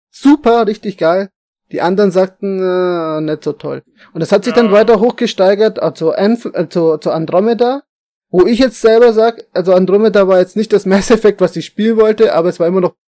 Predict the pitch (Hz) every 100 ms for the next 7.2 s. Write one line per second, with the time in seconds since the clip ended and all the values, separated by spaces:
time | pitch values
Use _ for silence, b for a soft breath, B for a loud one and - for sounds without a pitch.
0 | _ _ - 175 185 190 190 185 185 185
1 | 196 220 208 190 190 226 - b b 196
2 | 185 - 202 226 214 165 180 190 175 160
3 | 165 165 156 170 143 135 - 131 131 -
4 | 170 170 - 180 180 170 165 175 185 180
5 | 170 160 220 233 233 214 175 160 143 156
6 | 165 160 156 147 151 - 143 135 - 160
7 | 147